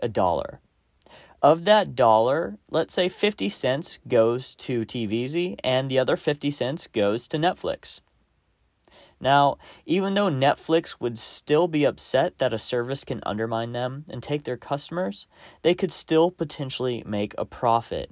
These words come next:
enough to perhaps offset the costs. This idea is really meant to be great for the consumer. It eliminates the choice and confusion over picking a provider, kinda like the Trader Joe's of streaming services.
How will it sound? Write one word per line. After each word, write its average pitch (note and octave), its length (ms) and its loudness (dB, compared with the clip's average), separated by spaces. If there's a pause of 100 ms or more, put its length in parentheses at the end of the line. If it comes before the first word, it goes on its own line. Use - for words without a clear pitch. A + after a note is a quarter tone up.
(120)
enough C3+ 520 0
to D3+ 100 -6
perhaps F2 760 -2
offset F2+ 600 -2 (120)
the A#2 100 -2
costs. - 640 -4 (1900)
This G3+ 380 4
idea C#3+ 560 6 (140)
is C#3 180 2
really E3+ 460 4
meant C3 380 -4
to D3+ 100 -2
be B2+ 140 -4
great A2+ 460 0
for - 140 -8
the A2+ 100 -6
consumer. F2 720 -8 (520)
It C#3+ 100 4
eliminates E3 560 2
the C#3+ 140 -4
choice C#3+ 640 2
and C#3 160 -6
confusion B2 800 -4
over A#2 260 0
picking C3+ 380 -6
a C#3 60 -2
provider, G#2+ 580 -2 (520)
kinda G3+ 280 2
like F3 180 2
the C3+ 100 -6
Trader C#3 460 0
Joe's A#2 540 0
of G#2+ 160 -4
streaming A#2 480 -4
services. - 680 -10